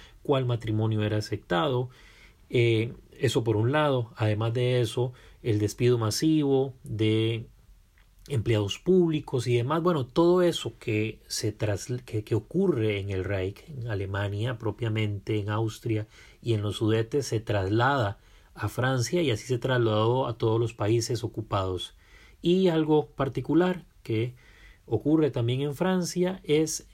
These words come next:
marcar a los judíos para aislarlos de la vida cotidiana, y no solo eso, sino identificarlos. Ya empiezan a portar la famosa estrella amarilla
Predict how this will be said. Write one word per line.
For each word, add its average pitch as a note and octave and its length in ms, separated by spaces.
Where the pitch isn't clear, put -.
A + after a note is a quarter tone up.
marcar C3+ 600
a D3 80
los B2 140
judíos G#2+ 640
para B2 220
aislarlos D#3 640
de A#2+ 80
la G#2+ 120
vida A#2 200
cotidiana, D3+ 720
y C3 120
no B2+ 100
solo C#3 260
eso, C#3+ 240
sino B2+ 380
identificarlos. C3 1200
Ya A#2+ 140
empiezan B2 340
a C3 160
portar D#3+ 560
la B2 140
famosa B2 580
estrella C3+ 640
amarilla D#3 580